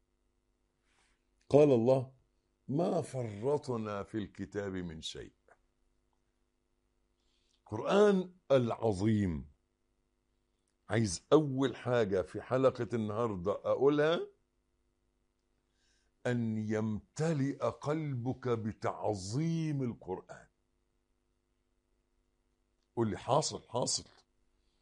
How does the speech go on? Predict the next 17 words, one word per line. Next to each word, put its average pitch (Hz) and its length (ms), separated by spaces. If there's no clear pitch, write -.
فعلًا 151 340
أنا 113 220
بعظم 123 440
القرآن". 117 420
طب 98 140
أنا 90 180
عايز 117 360
أقول 95 340
لك، - 360
إيه 190 240
مظاهر 135 960
عظمة 107 840
القرآن 92 540
في 87 140
حياتك؟ 76 560
هو 110 200
ده. - 200